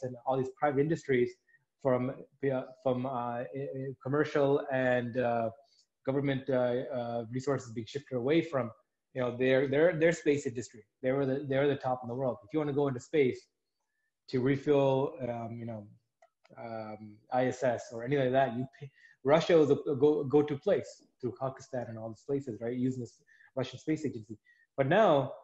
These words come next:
nation states are building up private agencies who's gonna now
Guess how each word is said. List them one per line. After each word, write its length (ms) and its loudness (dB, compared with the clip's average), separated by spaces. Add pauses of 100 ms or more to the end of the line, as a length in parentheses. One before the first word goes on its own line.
(760)
nation 340 0
states 320 0
are 500 0 (300)
building 340 2
up 320 -2
private 460 4
agencies 720 -4 (1300)
who's 160 -2
gonna 320 2 (140)
now 400 0